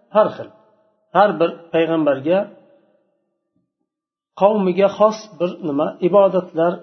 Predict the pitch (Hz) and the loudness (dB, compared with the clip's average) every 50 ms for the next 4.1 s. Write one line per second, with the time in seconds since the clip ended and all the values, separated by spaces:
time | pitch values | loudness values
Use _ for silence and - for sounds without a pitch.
0 | - _ _ _ _ _ _ _ _ _ _ _ _ _ _ - 208 202 190 - | -14 _ _ _ _ _ _ _ _ _ _ _ _ _ _ 0 0 0 0 -2
1 | - - 160 131 123 117 110 - - _ _ _ _ _ _ _ _ _ _ _ | -8 -10 -10 -10 -10 -12 -16 -20 -20 _ _ _ _ _ _ _ _ _ _ _
2 | _ 180 160 226 240 226 202 - - - 214 196 196 190 190 - - 160 - - | _ -4 -2 -2 0 0 -2 -4 -4 -8 -2 -2 0 -2 -2 -4 -6 -8 -6 -4
3 | - 180 175 - 190 196 196 - - 202 196 196 190 214 214 220 214 208 - 170 | -4 -6 -2 0 0 0 0 0 -2 -2 -2 0 -4 -4 -4 -4 -4 -6 -6 -10
4 | 127 | -12